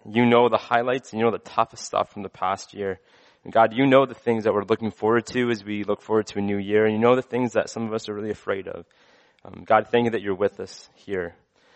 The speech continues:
God, just as you have over the past thousands of years, since the very beginning of creation, when you spoke it into being,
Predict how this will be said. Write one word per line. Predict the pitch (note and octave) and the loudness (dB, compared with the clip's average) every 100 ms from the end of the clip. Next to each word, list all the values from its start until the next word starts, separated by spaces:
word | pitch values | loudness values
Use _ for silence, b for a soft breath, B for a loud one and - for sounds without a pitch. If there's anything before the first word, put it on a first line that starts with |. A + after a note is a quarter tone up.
| b b | b b
God, | - A2 A2+ | 2 2 2
just | C3+ | -6
as | C#3 | -6
you | B2+ | -6
have | A2 G#2+ G#2+ | 0 2 2
over | G#2+ G2+ | -2 -8
the | |
past | G2 - G2 G2 - - _ _ _ _ _ _ _ - | -10 -6 -2 -2 -2 -20 _ _ _ _ _ _ _ -4
thousands | F#2 A2 A2 G2+ | 2 2 0 -6
of | F#2 | -8
years, | F2+ F#2+ F2 E2+ | -8 -6 -6 -10
since | - G2+ E2+ - - _ | -10 -8 -8 -14 -18 _
the | F#2+ | -18
very | F2+ G#2 G#2 | -2 0 0
beginning | G2 G#2+ F#2+ G#2 G#2+ G#2+ | -4 -14 -4 0 0 0
of | G2 | -4
creation, | - F#2 F#2 F#2 - | -8 -10 -10 -10 -12
when | F2+ | -10
you | F2+ | -10
spoke | - - - F#2+ - | -14 -14 -4 -4 -4
it | G2+ | -12
into | G2 F#2 F#2 | -12 -12 -12
being, | F2 F2 E2+ E2+ F2+ | -12 -14 -16 -16 -18